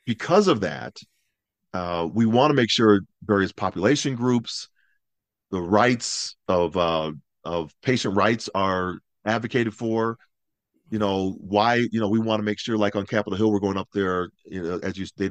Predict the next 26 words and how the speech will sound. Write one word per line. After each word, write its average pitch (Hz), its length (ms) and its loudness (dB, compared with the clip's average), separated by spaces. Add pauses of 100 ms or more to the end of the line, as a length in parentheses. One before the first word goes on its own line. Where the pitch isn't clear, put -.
(120)
they, 95 140 -6
the 90 140 -14
show, 92 440 -2 (500)
um, 82 600 -6 (880)
that 110 400 0 (1080)
if 123 180 -4
you 123 100 0
have, 139 200 2
like, 117 140 0
a 113 60 2
knee 127 260 0
operation 90 760 -4 (220)
internally, 98 760 -2 (720)
that 131 400 2
rehab 123 420 0
process 92 480 -2
is 92 120 -8
very 95 240 2
different 90 640 -2
if - 120 -16
you 95 60 -2
have 98 200 -2
an 101 60 -2
external 143 640 2 (560)
prost-, - 300 -8 (240)
prosthesis, - 560 -10